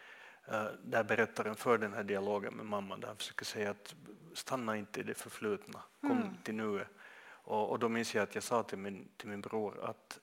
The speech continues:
Speaker 1: att det är dialoger jag önskar jag hade haft kraft att föra med
Speaker 2: Mm.
Speaker 1: min mor. Men vi kom aldrig
Speaker 2: Mm.
Speaker 1: dithän.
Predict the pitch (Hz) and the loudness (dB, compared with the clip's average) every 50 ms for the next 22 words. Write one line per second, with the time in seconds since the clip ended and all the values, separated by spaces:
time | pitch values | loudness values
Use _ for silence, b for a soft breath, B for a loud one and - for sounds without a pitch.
0 | _ - - - - - _ _ - - - 120 110 104 117 113 107 110 120 117 | _ -10 -10 -10 -12 -12 _ _ -12 -6 -4 -4 -2 0 2 2 4 6 6 4
1 | 110 110 104 104 107 - 123 117 117 - - - 107 101 92 92 101 - 104 98 | 6 6 4 4 4 2 2 0 -4 -4 -4 -2 -2 0 0 0 -2 -2 -2 -2
2 | 104 107 - - - - 110 110 - - - - - - - - - - - - | -2 -4 -4 -6 -6 -2 -2 -2 -2 -2 -8 -10 -12 -12 -12 -16 -20 -20 -14 -12
3 | - - - _ - - - 117 104 95 - - 95 98 107 110 110 - - - | -12 -12 -12 _ -10 -6 0 2 2 2 2 -2 -4 -6 -8 -10 -12 -12 -10 -10
4 | 240 220 208 98 - 104 101 101 101 101 95 - - - - _ _ - _ _ | -10 -8 -8 -8 -8 -6 -4 -4 -4 -4 -4 -6 -10 -18 -20 _ _ -20 _ _
5 | - 110 104 104 110 - - 113 107 101 98 95 - - - - - - _ _ | -8 -6 -4 -4 -4 0 0 0 2 2 0 0 -2 -6 -10 -12 -14 -20 _ _
6 | - - - 226 214 196 190 190 185 | -10 -6 -4 -4 -4 -4 -4 -6 -8